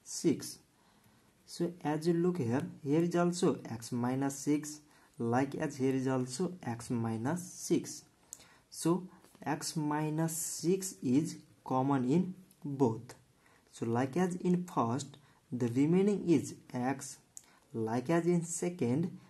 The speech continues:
the remaining is minus nine. So the factors of x is x square minus fifteen x plus fifty-four is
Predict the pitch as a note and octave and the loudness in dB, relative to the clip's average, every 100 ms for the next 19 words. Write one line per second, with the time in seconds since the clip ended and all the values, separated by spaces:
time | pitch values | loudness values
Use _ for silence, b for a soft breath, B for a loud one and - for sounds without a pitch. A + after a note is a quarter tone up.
0 | B - B2 B2 C3+ D3 E3 G3 F#3 E3 | B -4 -2 2 2 4 4 4 4 2
1 | E3 E3+ C#3+ B2+ A2+ G#2+ B2+ F3 - - | 2 2 2 2 0 0 0 -2 -4 -12
2 | - E3 F3 E3 A2+ G2+ - - - B | -8 -2 2 4 2 -4 -14 -20 -20 B
3 | B B B _ - F3 F3+ F#3 - B2 | B B B _ -2 0 0 -2 -4 -4
4 | - F#3+ F#3+ - A#2+ B2+ - - C#3+ D#3 | 0 0 0 -2 2 2 0 0 0 0
5 | - D#3 D3 - - D3+ D3+ - C#3+ - | -4 -6 -6 -10 0 0 0 -2 -4 -4
6 | - A#2+ D3 D3+ D3+ C#3+ C3 C#3 C#3 - | 0 0 0 -4 -4 -2 0 -2 -4 -8
7 | - D#3 D3 F3+ D#3+ - B2 A#2+ - - | -6 -4 -2 0 0 0 -4 -4 -10 -6
8 | C#3+ D3 D3 - D#3 D3+ - D3 - D#3+ | -2 -2 -4 -4 -4 -2 -2 -2 0 -2
9 | - D3 B2 - | 2 2 2 0